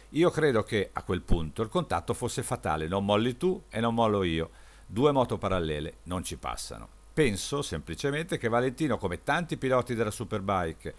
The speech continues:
e per questo la Superbike appassiona, sia tosto. Nel corpo a corpo cede per ultimo, anche se c'è il rischio di un contatto.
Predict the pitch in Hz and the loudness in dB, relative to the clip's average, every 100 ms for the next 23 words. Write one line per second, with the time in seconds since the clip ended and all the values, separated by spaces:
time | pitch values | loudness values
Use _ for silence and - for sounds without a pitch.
0 | - - 92 95 - 87 - 82 73 82 | -16 -12 -4 -2 0 -2 -2 -4 -4 -6
1 | 80 78 87 113 - 131 - 156 160 165 | -6 -2 -4 -4 -6 -6 0 0 0 -6
2 | - - - 123 - 82 - 90 - - | -12 -10 -4 0 0 0 -2 -8 -8 -12
3 | - - - - 110 151 - 147 151 - | -20 -16 -4 -2 0 0 2 2 4 4
4 | - 151 147 143 135 104 90 - 90 95 | 4 4 4 2 2 2 0 -2 -6 -8
5 | - - - 113 113 104 165 165 - 139 | -14 -12 -2 0 0 -2 -4 -4 -2 -2
6 | 85 76 - 104 - - - 98 87 90 | -2 -4 -6 -6 -8 -14 -4 -4 -2 -4
7 | - 58 - - | -4 -6 -6 -12